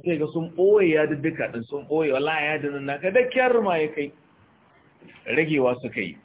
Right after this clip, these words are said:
su sake yin kaya na yara, a je a sayar.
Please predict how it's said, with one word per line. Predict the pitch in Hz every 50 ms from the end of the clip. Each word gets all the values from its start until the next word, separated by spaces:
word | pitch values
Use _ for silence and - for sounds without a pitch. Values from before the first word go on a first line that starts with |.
| _ _ _ _ _ _
su | - -
sake | - - 156 170 170 165 156
yin | 139 131 127 131 -
kaya | - 135 135 135 139 139 139 139
na | 139 143
yara, | 143 139 123 120 120 120 117 - - - - - - - -
a | 113
je | - 120 120 -
a | - 95 - -
sayar. | 101 95 92